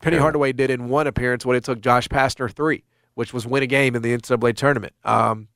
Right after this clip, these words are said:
Speaker 1: qu-, I think, I think it quieted a lot of critics. You get to the tournament, you win a game,
Speaker 2: Yeah.
Speaker 1: and then this didn't end up being a win, but they did lead Gonzaga by ten at the half. So it was a very, it was a very honorable and valiant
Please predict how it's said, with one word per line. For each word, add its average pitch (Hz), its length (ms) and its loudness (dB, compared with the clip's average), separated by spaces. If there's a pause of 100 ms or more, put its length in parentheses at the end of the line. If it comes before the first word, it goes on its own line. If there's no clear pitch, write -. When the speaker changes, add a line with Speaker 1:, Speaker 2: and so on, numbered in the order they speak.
(440)
Speaker 1:
qu-, - 100 -2
I - 60 0
think, 220 220 0
I 160 80 2
think 262 180 -2
it - 200 -2
quieted 165 540 2
a 151 80 2
lot 143 220 2
of 139 80 -6
critics. - 520 -4 (600)
You 131 240 -2
get 131 260 0
to 147 60 -8
the 143 60 -6
tournament, 147 380 0 (100)
you 127 100 2
win 165 140 0
a 147 40 -4
game, 139 400 -2
Speaker 2:
Yeah. 135 360 2
Speaker 1:
and 143 120 2
then 147 360 2
this 185 180 0
didn't 160 280 -2
end 151 140 -2
up 127 140 0
being 135 180 2
a 107 80 -4
win, 143 540 0 (240)
but - 120 -4
they 131 120 4
did 139 440 -2 (200)
lead 151 300 -2
Gonzaga 135 500 0
by 120 220 0
ten 156 260 -2
at 127 120 -2
the 107 80 -4
half. - 380 0 (440)
So 185 140 0
it - 20 6
was 151 120 2
a 139 60 2
very, 180 340 2 (180)
it 170 100 2
was 156 100 -2
a 147 60 0
very 214 360 2
honorable 123 680 0 (200)
and 123 160 -8
valiant 131 600 0